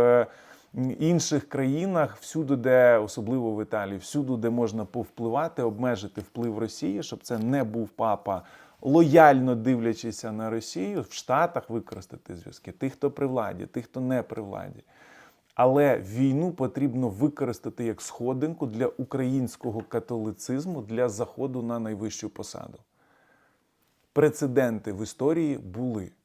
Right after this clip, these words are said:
Ми нічим не гірші, не дурніші, але для нас це суперпосилення нашої держави. Тоді б ми показали Росії, що ми можемо робити, як ми можемо робити, і точно перекреслили б оці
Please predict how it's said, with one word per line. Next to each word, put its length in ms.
Ми 200
нічим 420
не 80
гірші, 520
не 220
дурніші, 720
але 200
для 200
нас 260
це 140
суперпосилення 1120
нашої 400
держави. 440
Тоді 300
б 100
ми 140
показали 880
Росії, 560
що 260
ми 140
можемо 480
робити, 420
як 360
ми 120
можемо 440
робити, 440
і 60
точно 360
перекреслили 720
б 60
оці 340